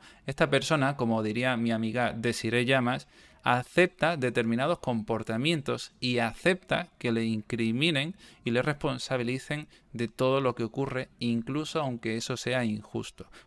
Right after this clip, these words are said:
Pero para nada está buscando que alguien le haga sentir culpable. Ojo con esto.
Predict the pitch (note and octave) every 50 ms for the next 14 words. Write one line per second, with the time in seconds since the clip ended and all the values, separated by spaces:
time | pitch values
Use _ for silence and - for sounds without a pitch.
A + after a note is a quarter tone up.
0 | _ - - A#2+ A#2 G#2+ - A#2 A2 G#2+ G#2 G#2 B2 C#3 D3+ D#3 E3 F3 - -
1 | - G#2+ - - - C3 C3+ D#3 - _ - B2+ A2+ G#2+ - - - C3+ C#3 D3
2 | D#3 C#3 B2+ C#3 E3+ - - - _ _ _ - - A2+ A2 A2 A#2+ B2 C3+ C#3
3 | D3+ D3 B2+ A#2 A2+ A2+ A2+ A#2+ A#2+ - A#2+ A2 - A2 G#2 - - - - -
4 | - F#3 E3 G#2+ G2+ - - _ _ _ _ _ _ _ - B2+ A#2+ - D#3+ -
5 | - A2 G#2+ A2+ A2 - - - -